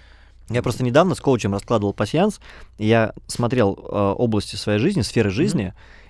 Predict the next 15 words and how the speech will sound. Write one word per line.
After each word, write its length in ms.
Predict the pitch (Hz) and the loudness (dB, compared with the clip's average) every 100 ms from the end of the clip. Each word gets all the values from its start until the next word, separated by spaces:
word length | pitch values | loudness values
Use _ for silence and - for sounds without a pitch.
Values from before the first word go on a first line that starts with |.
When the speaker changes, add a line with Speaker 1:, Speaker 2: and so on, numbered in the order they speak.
| - - | -20 -4
Speaker 1:
и 880 | 120 127 127 127 123 120 117 113 110 - - - | 2 4 4 2 2 2 0 -2 -4 -10 -18 -4
раскладывал, 460 | 113 - 117 95 | -4 0 0 0
типа, 240 | 85 - 98 | -4 -8 -4
здесь 300 | 95 139 110 | 0 0 0
я 60 | |
зарабатываю, 600 | 101 110 120 - - 151 | -2 0 0 -2 -2 -4
здесь 260 | 104 117 - | -2 -4 -4
я 80 | 98 | -4
трачу, 400 | - 208 - 117 | -2 -4 -2 -4
здесь 340 | 98 110 - | -2 -4 -6
я 40 | 101 | -12
там 180 | 107 | -12
получаю 360 | - - - 95 | -8 -8 -4 -2
Speaker 2:
Мгм. 40 | 101 | 0
Speaker 1:
удовольствие. 420 | 151 240 - | 0 -2 -4